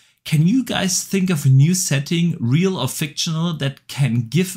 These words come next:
a fresh take on the Call of Duty gameplay experience? I personally would love to see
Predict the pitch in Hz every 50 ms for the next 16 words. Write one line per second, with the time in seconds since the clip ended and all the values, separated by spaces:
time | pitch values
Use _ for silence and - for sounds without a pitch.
0 | - - - 123 120 113 107 - - - - - - 143 151 185 185 - - -
1 | - 151 156 175 175 - - 131 127 120 127 131 - - 131 143 156 160 139 -
2 | - - 131 135 165 151 139 135 113 107 120 135 139 147 160 151 143 143 143 -
3 | - - - 160 156 160 165 165 165 165 - - - - - 170 185 - - 165
4 | 160 175 165 - 165 160 160 156 143 127 117 117 113 117 120 131 156 - - -
5 | 143 135 - - 143 139 139 139